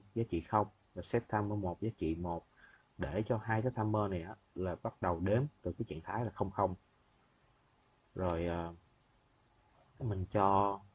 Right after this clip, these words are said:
một cái vòng lặp. Ở đây đầu tiên mình viết cho cái, ờ, timer không là, ờ, viết tạo ra cái xung lốc mà, ờ, mức cao là năm mili giây, mức thấp năm mili giây.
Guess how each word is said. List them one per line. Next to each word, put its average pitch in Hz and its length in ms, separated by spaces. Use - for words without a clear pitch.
một 92 480
cái 117 100
vòng 90 220
lặp. 87 240
Ở 98 140
đây 101 320
đầu 92 160
tiên 104 240
mình 92 260
viết 135 180
cho 110 140
cái, 127 360
ờ, 110 240
timer 104 300
không 104 280
là, 90 360
ờ, 87 340
viết 120 220
tạo - 180
ra 101 100
cái 127 120
xung 113 200
lốc 131 260
mà, 90 340
ờ, 90 140
mức 113 120
cao 104 200
là 90 180
năm 104 320
mili 104 220
giây, 104 380
mức 107 60
thấp 123 160
năm 107 220
mili 104 240
giây. 101 280